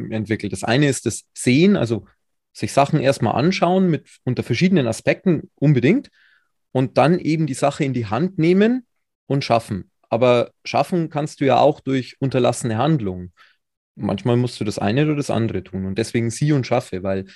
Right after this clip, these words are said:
das ist so Teil dieser Reise, wo du mich jetzt grad mit dem Interview auch eben abholst. Das ist jetzt quasi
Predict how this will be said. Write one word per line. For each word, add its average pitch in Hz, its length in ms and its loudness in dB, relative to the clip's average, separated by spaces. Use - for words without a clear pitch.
das 160 160 0
ist 214 140 -6
so 185 340 4
Teil 147 220 2
dieser 160 440 0
Reise, 151 380 2
wo 151 80 -2
du 147 140 -4
mich 208 180 0
jetzt 160 240 -6
grad - 200 -2
mit 151 120 -4
dem 131 120 -2
Interview 151 380 0
auch 131 220 2
eben 127 180 -4
abholst. 185 640 0
Das 147 160 -4
ist 156 100 -6
jetzt - 220 -2
quasi 131 460 0